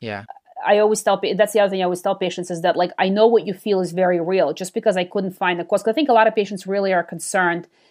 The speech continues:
Speaker 2: that when you cannot find the cause, you think they're making stuff up. And I always tell them, like, "No, no, no, I know what you feel is real. You feel what you feel,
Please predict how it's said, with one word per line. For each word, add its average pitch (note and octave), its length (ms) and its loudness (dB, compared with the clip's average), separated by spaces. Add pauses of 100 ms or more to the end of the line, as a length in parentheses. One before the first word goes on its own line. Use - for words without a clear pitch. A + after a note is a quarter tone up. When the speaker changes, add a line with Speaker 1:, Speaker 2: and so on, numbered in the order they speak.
(360)
Speaker 2:
that F3+ 420 4
when F#3+ 160 0
you G3 100 -2
cannot G3 360 0
find F#3+ 200 2
the E3+ 60 0
cause, F#3 300 2
you F3 80 -4
think F3 220 -6
they're F3 100 0
making D#3+ 300 -4
stuff - 300 -4
up. B2+ 220 -4
And G3 100 -4
I G3+ 60 0
always A3+ 200 4
tell A3 120 4
them, G3+ 100 2
like, F#3 160 0
"No, G#3+ 100 0
no, G#3+ 80 0
no, A#3 120 4
I F#3+ 140 2
know G#3 160 4
what A#3+ 240 2
you G#3 60 -6
feel G#3+ 260 2
is F3+ 160 -2
real. F#3+ 240 4
You F3 140 -2
feel C4 260 0
what F3+ 240 -2
you F3 40 -18
feel, - 460 0